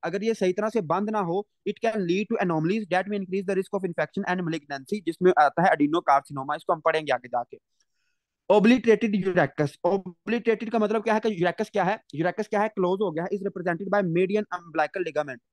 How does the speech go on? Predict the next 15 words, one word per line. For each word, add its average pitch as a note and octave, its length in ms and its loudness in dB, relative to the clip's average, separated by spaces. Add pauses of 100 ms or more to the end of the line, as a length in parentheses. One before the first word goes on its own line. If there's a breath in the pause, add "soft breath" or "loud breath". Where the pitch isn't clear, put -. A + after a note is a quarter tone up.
(460)
Median G3 260 2
umbilical G3+ 320 2
ligament A3 280 0
का A3+ 60 -2
पता G#3+ 180 0
है B3 60 -2
किसी A#3+ 200 -12
को A3 120 -2
क्या G#3 140 0
होता F#3 220 -2
है? B2+ 60 -4 (920)
ये E3 160 0
क्या A#3+ 180 -2
करता F#3 360 -2
है? E3+ 220 -4